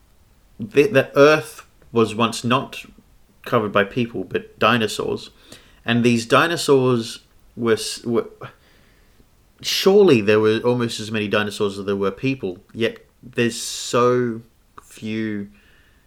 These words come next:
like, there's no remains of them. Not that they built buildings and shit like we have and, you know, cover the earth with our crap,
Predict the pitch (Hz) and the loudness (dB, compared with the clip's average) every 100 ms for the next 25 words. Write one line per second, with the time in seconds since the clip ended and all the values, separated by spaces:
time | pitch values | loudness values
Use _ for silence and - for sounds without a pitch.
0 | _ _ _ _ _ _ _ _ - 120 | _ _ _ _ _ _ _ _ -4 -4
1 | - 135 123 110 120 127 131 117 110 107 | -4 -4 -2 0 2 2 2 0 0 -2
2 | 113 107 101 92 90 117 151 175 139 127 | -2 -6 -8 -8 -10 -6 -6 -4 0 0
3 | 117 117 - - 113 110 107 107 101 101 | 0 -2 -4 -2 -2 0 -2 -4 -8 -10
4 | 90 95 _ _ - - - 107 104 107 | -12 -18 _ _ -14 -8 -6 -4 -2 -2
5 | 107 107 98 98 98 95 _ _ - 113 | -2 -4 -6 -6 -10 -12 _ _ -12 -8
6 | 101 95 - - - 120 117 104 98 90 | -8 -8 -12 -18 -4 -2 -2 -2 -4 -4
7 | - 101 92 92 - 98 110 - | -6 -4 -4 -4 -4 -6 -6 -14